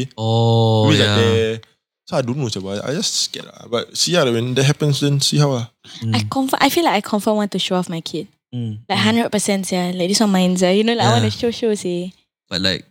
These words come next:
Speaker 1: at the back of your head also, you have to think about, like, what, because, like, it's not only about jealousy. Like, some people, like, they cannot get kids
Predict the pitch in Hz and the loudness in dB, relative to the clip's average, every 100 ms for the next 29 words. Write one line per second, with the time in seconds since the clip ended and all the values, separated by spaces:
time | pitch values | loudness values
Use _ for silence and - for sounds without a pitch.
0 | _ _ _ - 113 117 113 131 101 104 | _ _ _ -4 0 0 0 -2 -2 0
1 | 120 104 107 110 104 107 - 113 101 98 | 0 0 0 2 0 -4 -4 -4 0 0
2 | 95 98 98 104 101 _ _ _ _ _ | 2 0 0 0 -2 _ _ _ _ _
3 | _ _ - 135 190 - - - 120 117 | _ _ -6 -2 0 -2 -6 -4 -4 0
4 | 135 170 208 113 127 127 101 101 104 104 | 0 2 0 2 0 0 0 0 -2 -2
5 | 101 - 151 135 123 101 - _ - 101 | -2 -2 -4 -4 -4 -4 -6 _ -12 -8
6 | - - - 87 82 90 - - | -8 -10 -8 -6 -6 -8 -10 -10